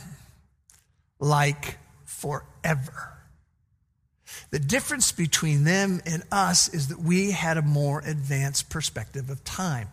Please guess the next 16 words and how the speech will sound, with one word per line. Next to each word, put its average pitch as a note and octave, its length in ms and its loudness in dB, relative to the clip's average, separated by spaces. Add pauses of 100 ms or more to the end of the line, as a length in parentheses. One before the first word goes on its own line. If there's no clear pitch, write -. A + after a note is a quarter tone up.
(580)
And F3+ 160 4
so A3+ 260 4
it A3 80 2
is E3 460 2 (500)
that D3 240 -2
God D#3 560 4 (200)
has D3+ 240 2
a D#3 60 2
more C#3+ 440 2 (200)
advanced D3 760 0
perspective D3+ 600 -4
of D3 140 -10
time C#3 560 -2 (800)
than D#3+ 300 0
we B3 180 -6
do. C#3+ 300 0